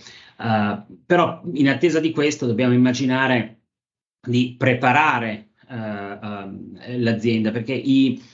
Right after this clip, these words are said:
eh, un semplice richiamo del contratto collettivo non è più sufficiente, no? Questo lo abbiamo, lo abbiamo detto. E quindi, siccome le sanzioni sono, eh, e coprono tutti gli aspetti dell'inadempimento, perché la norma dice,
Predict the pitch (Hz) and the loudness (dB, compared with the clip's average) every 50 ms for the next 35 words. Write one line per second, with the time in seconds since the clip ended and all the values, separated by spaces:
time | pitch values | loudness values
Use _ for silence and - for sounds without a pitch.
0 | _ _ _ _ _ _ - 127 123 120 127 131 120 117 - 131 117 - - - | _ _ _ _ _ _ -2 0 0 2 4 2 2 2 2 2 2 2 2 2
1 | 156 143 139 123 - 156 151 151 156 147 143 - - 151 131 127 143 127 - 139 | 2 0 0 0 0 2 2 2 2 2 0 0 0 -2 -2 -2 -4 -8 -6 -4
2 | 131 151 147 123 - 170 180 170 160 - - 139 123 120 120 120 120 120 113 - | -4 -2 -2 0 2 2 2 2 2 -2 -2 0 0 2 2 0 -2 -2 -6 -6
3 | - - - - 107 - - 110 98 98 98 95 - - 107 110 113 107 - 131 | -8 -10 -8 -8 -6 -6 -6 -8 -8 -8 -10 -10 -8 -6 -4 -4 -4 -2 -2 -2
4 | 127 - 127 117 110 101 110 110 107 107 110 110 107 117 107 104 110 110 110 107 | -2 0 0 2 2 2 2 2 4 2 2 2 2 0 2 2 2 2 2 2
5 | 107 98 - - 123 - 147 135 123 117 113 - - - - - - - - 135 | 0 -2 -2 -2 0 2 2 4 4 2 2 -2 -6 -16 -20 -14 -6 -2 -2 -2
6 | 123 - - 151 156 165 180 175 165 139 - 135 123 113 - - 131 127 127 123 | -2 0 2 2 4 6 6 4 4 2 2 2 0 0 0 0 2 4 4 2
7 | 123 - 120 117 117 120 120 120 110 113 - - - _ _ _ - - _ _ | 2 0 -2 0 0 0 0 0 -2 -4 -8 -14 -20 _ _ _ -20 -20 _ _
8 | - 123 117 110 110 110 - 123 120 - - 127 127 123 123 131 127 123 123 123 | -6 -4 -2 -2 -2 -2 -4 -8 -6 0 2 4 4 4 2 2 2 2 4 2
9 | 120 117 - - - - 208 208 - - - 127 120 117 110 - - - 123 120 | 0 -2 -4 -6 -2 0 0 0 0 0 0 0 2 2 0 -2 -2 -2 -2 0
10 | 120 - 117 113 110 107 110 110 110 107 107 104 104 104 113 113 110 110 104 95 | 0 0 0 0 2 2 2 0 2 2 2 0 0 0 0 0 0 0 -2 -4
11 | 92 92 - 107 113 113 104 110 110 117 120 110 110 117 117 107 113 117 113 113 | -6 -6 -8 -6 -6 -6 -4 -2 0 0 2 2 2 2 2 2 2 2 0 0
12 | - 120 113 107 107 - | 0 -2 -2 -2 -2 -6